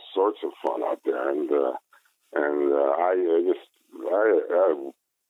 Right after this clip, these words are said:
just relished in doing every single, uh, episode. They usually brought me in at the tail end for a couple of episodes, uh, just at the end of a season,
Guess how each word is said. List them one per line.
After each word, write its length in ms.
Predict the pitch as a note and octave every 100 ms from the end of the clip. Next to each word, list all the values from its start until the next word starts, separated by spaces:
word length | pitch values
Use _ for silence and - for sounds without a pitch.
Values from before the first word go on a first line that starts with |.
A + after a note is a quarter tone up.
| - -
just 140 | -
relished 480 | D2+ G2 A2 - -
in 160 | D2 D#2
doing 280 | E2+ E2+ D#2 F2
every 240 | F#2+ G2 -
single, 320 | F2+ E2+ D#2 - - - - - -
uh, 540 | D2 D2+ C#2 C#2+ D#2 G2
episode. 320 | - - F2+
They 100 | A2+
usually 240 | F3+ G3
brought 280 | - B2+ A#2+
me 160 | G#2 A2
in 220 | A#2 A2 G2+ F2+ F2+
at 100 | D#2+
the 120 | F2 - -
tail 320 | C3 B2+ G#2
end 400 | G2+ G#2+ A#2 B2 A#2 A2 -
for 120 | A2+ G2+
a 40 | -
couple 380 | C3 C#3+ A2+ G#2+
of 60 | - _ -
episodes, 640 | G#2 - A2+ B2 A#2 G#2+ -
uh, 140 | G2+ G2 E2+
just 220 | G#2+ -
at 120 | F#2+
the 180 | E2+ G2
end 140 | G#2 A2
of 100 | F#2+
a 60 | -
season, 300 | A2+ G#2